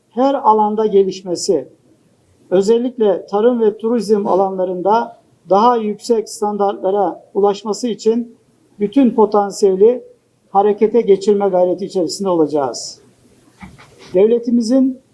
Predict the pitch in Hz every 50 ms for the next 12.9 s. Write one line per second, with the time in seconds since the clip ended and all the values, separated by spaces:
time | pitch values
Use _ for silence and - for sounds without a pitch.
0 | _ _ _ - 214 240 254 247 233 233 220 220 - 220 208 214 214 202 196 -
1 | - 214 208 208 214 208 170 156 139 - - - - _ _ _ _ - 190 190
2 | 190 214 214 226 220 220 214 220 - 233 226 226 226 214 202 220 240 226 196 -
3 | - _ _ _ _ _ _ _ - 233 262 269 262 233 208 226 214 220 214 220
4 | 226 202 180 196 196 185 196 208 202 208 214 208 196 214 214 196 196 202 202 202
5 | 190 196 190 185 190 185 165 190 196 175 175 196 214 233 226 - - _ _ _
6 | _ _ _ _ _ _ - 202 214 233 - 202 208 214 220 220 220 226 233 226
7 | 220 214 - _ - _ _ _ - - 269 294 294 247 240 226 214 208 208 -
8 | 214 208 196 202 208 190 190 196 175 180 190 190 180 185 208 233 226 - - _
9 | _ _ _ _ _ _ _ - 208 202 190 208 208 196 202 190 165 160 143 135
10 | 113 - 123 110 107 - - - - - _ _ _ _ _ _ _ _ _ _
11 | _ _ _ _ _ _ _ _ _ - 208 208 196 202 240 247 240 254 240 -
12 | - - 214 208 202 - - 247 - 240 220 208 196 180 190 185 170 - -